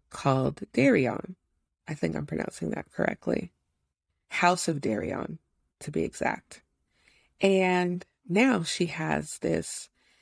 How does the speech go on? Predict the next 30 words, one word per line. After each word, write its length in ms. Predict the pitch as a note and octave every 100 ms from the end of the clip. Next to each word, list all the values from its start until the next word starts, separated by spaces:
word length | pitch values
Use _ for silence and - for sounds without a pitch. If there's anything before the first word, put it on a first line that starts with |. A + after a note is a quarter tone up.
| _
exclusive 720 | D3 - - D3 - D3+ -
partnership 840 | - A#3+ A#3 G#3+ G#3 - G3+ - -
with, 440 | E3+ E3 E3 D#3+ - _ _ -
I 80 |
believe 300 | D#3 E3 F3
it's 360 | F#3+ G#3 - - _ _ _ _ _ _ _ -
Adidas, 720 | D#3+ E3 D#3 B3 E4+ - - _ _ _ _ _ _ _ _ _ _
where 100 | E3
she 140 | -
has 180 | E3+ D#3+
Ivy 300 | E3 D#3+ E3
Park 420 | - - F3+ - -
now, 320 | A3 A3+ A#3+ -
where 100 | F3+
she 180 | D3 F3
has, 220 | D#3+ D#3
like, 240 | D#3 D#3 -
these 220 | D3 D#3+
lines 380 | D#3+ E3 E3 E3
that 180 | D#3
come 220 | - D#3 F3+
out 320 | F#3+ F#3+ - _ _ _ -
for 100 | D3+
special 380 | - C#3+ - -
occasions 880 | - B3 C4+ A#3+ A3+ A3+ A3 G3+ F#3
and 120 | D#3+
things 300 | D#3+ D#3 E3
like 180 | D#3 -
that, 280 | - G#1+ - _ _ _ _ _
right? 380 | D#3 D#3+ G3